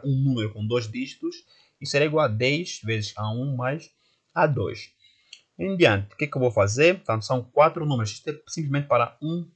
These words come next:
número, são quatro números, então significa que eu vou representar os quatro números, portanto, A um,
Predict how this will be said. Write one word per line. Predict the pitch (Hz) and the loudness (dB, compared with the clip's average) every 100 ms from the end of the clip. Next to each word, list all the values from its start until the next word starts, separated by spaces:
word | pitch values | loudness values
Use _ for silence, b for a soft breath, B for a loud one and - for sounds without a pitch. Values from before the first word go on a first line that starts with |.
| - | -6
número, | 139 127 98 92 | -2 0 -2 -6
são | 101 120 | -6 -6
quatro | 107 107 104 | 0 0 0
números, | 123 170 185 - _ _ _ _ - | -4 -4 -4 -8 _ _ _ _ -10
então | 107 107 107 | -4 -2 -2
significa | 104 151 120 110 147 151 151 | -2 -2 -2 -2 -4 0 -2
que | 147 165 185 b b b b _ - | -2 -4 -4 b b b b _ -8
eu | 123 | 0
vou | 127 | 2
representar | 123 113 110 113 117 117 | 4 2 0 2 4 2
os | - | 2
quatro | 110 110 120 | 0 0 -2
números, | 131 190 233 - - - | -2 -2 -2 -6 -18 -14
portanto, | 95 98 _ | -14 -14 _
A | 120 | -6
um, | 117 117 107 | -2 -2 -2